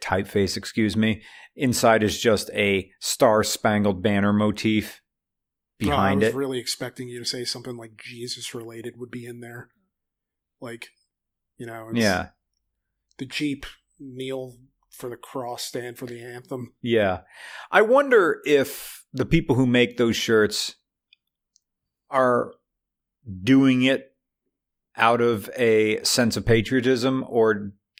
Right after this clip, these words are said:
Speaker 1: it's just a business like anyone else. Like, "Oh, ju-, we'll, we'll just throw images at the wall and see what sells."
Speaker 2: Yeah.
Speaker 1: Yeah.
Speaker 2: 'Cause I can't imagine there, it's a very mercenary business, I would think, 'cause
Speaker 1: Yeah.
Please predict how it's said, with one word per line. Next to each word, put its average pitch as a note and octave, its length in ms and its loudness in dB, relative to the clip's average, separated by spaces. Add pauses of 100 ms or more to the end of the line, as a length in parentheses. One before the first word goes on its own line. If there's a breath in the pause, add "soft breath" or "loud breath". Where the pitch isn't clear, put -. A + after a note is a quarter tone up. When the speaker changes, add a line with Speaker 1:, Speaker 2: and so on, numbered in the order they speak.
(140)
Speaker 1:
it's A2+ 140 0
just A2+ 200 -2
a G#2 60 0
business G2+ 420 0
like G2+ 160 2
anyone F#2+ 300 0
else. E2 240 -4
Like, F#2 160 -4 (360 loud breath)
"Oh, A3 120 4
ju-, F#3 180 -2
we'll, F#3 260 2
we'll G#3+ 120 4
just G3 320 0
throw D#3+ 800 4 (320 loud breath)
images B2+ 400 2
at A#2 100 2
the A#2+ 60 0
wall A2 260 6
and G2+ 100 2
see A2 120 -2
what F#2+ 160 -6
sells." - 460 -6 (220)
Speaker 2:
Yeah. C3+ 200 -6 (180)
Speaker 1:
Yeah. - 200 -4 (640 soft breath)
Speaker 2:
'Cause G3 180 2
I F3+ 140 -6
can't A3+ 200 0
imagine D3+ 460 -2
there, D3 140 -8 (200)
it's F#3+ 280 -2
a F3 40 -2
very E3 280 -2
mercenary C3 640 -6
business, A#2 540 -12
I A2+ 60 -16
would A2+ 140 -18
think, A2 380 -18
'cause C3+ 160 -6
Speaker 1:
Yeah. F#2 220 -2